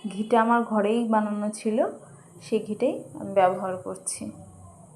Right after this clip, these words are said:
আর নিয়ে নিচ্ছি সামান্য কিছুটা পরিমাণ দুধ। এবার একটু হালকাভাবে মে-,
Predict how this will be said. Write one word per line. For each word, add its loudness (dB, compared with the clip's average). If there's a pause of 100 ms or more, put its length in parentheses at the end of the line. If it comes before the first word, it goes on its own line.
(1120)
আর 2
নিয়ে -4
নিচ্ছি -8 (300)
সামান্য -4
কিছুটা -2
পরিমাণ 0 (500)
দুধ। -4 (400)
এবার 0
একটু -4
হালকাভাবে 0
মে-, -2